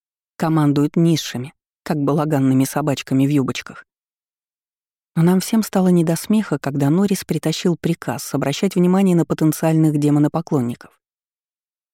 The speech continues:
Потому что группу в прибережье приказано обезвредить. "Норрис", — сказала я, — "ты что, не выспался?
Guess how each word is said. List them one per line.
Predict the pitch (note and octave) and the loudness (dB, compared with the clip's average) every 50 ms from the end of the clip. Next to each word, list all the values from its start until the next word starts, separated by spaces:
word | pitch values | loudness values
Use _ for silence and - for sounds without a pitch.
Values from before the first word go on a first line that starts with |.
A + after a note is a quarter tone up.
| _ _ - | _ _ -8
Потому | - F#3+ G#3 G#3 G#3 | -4 0 2 2 2
что | G3 - - F3+ | 0 0 -2 -2
группу | E3+ E3+ F#3+ A3+ A3+ _ - D3+ | 0 2 0 0 0 _ -2 -2
в | C#3 - | -2 -2
прибережье | - - D3 C#3+ D3 D3+ E3+ F#3 F3+ E3 C#3 B2+ | -2 -2 0 2 2 2 2 0 0 0 -2 -2
приказано | - C#3 C3 - D#3 D3+ D3 C3+ C3+ C3+ | -2 -4 -4 -2 -2 0 2 2 2 2
обезвредить. | C3+ C#3 C#3+ D3 C#3+ D#3 D3 C3+ A#2+ - - - - - _ _ _ _ _ _ _ _ _ _ - - | 2 2 0 0 0 0 0 0 -4 -8 -10 -16 -20 -20 _ _ _ _ _ _ _ _ _ _ -2 0
"Норрис", — | F3+ F3+ F3 D#3 C#3 - - _ _ _ _ _ | 2 2 2 0 -2 -12 -14 _ _ _ _ _
сказала | - - - - C#3+ C3+ C3+ C3 C3 | -18 -10 -6 -4 -4 -2 -2 -2 -2
я, — | C3 B2+ C3 - - _ _ _ _ _ _ _ _ _ _ _ _ _ - | -4 -6 -8 -12 -18 _ _ _ _ _ _ _ _ _ _ _ _ _ -4
"ты | - F3+ | -4 -4
что, | - - E3 | -2 0 0
не | D3+ D3 D3 | 2 2 2
выспался? | F3+ A3+ - - - F#3+ - - - - | 2 0 -2 -2 -6 -6 -6 -8 -16 -16